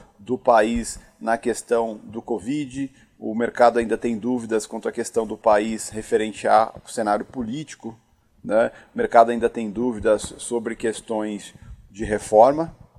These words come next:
né? Então, assim, é, ninguém mais tá se posicionando, pelo menos não em dólar,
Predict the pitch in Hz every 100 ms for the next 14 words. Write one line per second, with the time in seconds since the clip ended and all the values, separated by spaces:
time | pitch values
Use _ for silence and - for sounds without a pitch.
0 | _ _ _ _ _ _ - 110 131 160
1 | - - - 120 - 262 - 196 139 -
2 | - - 104 117 117 117 143 175 160 220
3 | 175 151 170 - - - 135 - - 143
4 | 135 - 151 123 110 92 - 110 131 220
5 | 190 196 202 127 87 73